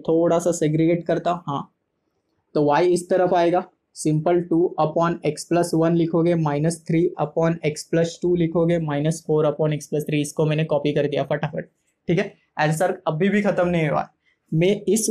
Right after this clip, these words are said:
y को convert करूंगा किस में? इस question में। Simple y की value यही है ना,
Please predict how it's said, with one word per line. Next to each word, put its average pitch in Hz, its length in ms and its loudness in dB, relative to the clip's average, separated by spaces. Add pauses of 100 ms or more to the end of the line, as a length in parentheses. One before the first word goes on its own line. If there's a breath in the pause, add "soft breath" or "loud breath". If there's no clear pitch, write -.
y 180 160 2
को 202 120 0
convert 180 380 0
करूंगा 160 400 -2
किस 196 200 -6
में? 202 180 -2 (400)
इस 151 200 -8
question 151 400 -2
में। - 100 -10 (300)
Simple 156 360 0
y 151 180 2
की 185 80 2
value 175 260 2
यही 180 240 2
है 190 80 2
ना, 214 160 0